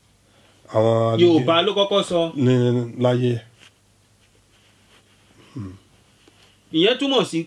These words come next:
Speaker 2: pé àwọn tó wá láti Ifẹ̀ tó ń tọ́jú ẹ̀ tó ń dúró tì í,
Speaker 1: Hmm.
Speaker 2: wọ́n ń sọ Yorùbá sí.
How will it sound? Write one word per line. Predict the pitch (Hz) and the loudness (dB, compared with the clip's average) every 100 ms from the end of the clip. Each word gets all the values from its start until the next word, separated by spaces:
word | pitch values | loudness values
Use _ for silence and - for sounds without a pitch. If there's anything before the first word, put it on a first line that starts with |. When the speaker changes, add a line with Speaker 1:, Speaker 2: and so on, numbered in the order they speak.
| - | 2
Speaker 2:
pé | 214 214 - | 4 4 0
àwọn | 160 156 160 170 | -2 -2 0 -2
tó | 208 | 0
wá | 214 202 | 0 0
láti | 208 196 165 | -2 -4 -6
Ifẹ̀ | 151 143 110 | -4 -2 -2
tó | 147 170 | -2 -4
ń | 185 | 0
tọ́jú | 185 175 180 | 0 2 0
ẹ̀ | 139 | 2
tó | |
ń | 165 165 | -2 0
dúró | 175 180 170 | 0 0 -2
tì | - 113 123 | -4 -8 -6
í, | |
Speaker 1:
Hmm. | 143 113 104 117 | -2 -2 -2 -2
Speaker 2:
wọ́n | 156 | -2
ń | 156 | 0
sọ | 151 139 139 | 0 0 2
Yorùbá | 131 104 113 117 | 0 0 -2 -2
sí. | - 123 | -4 -8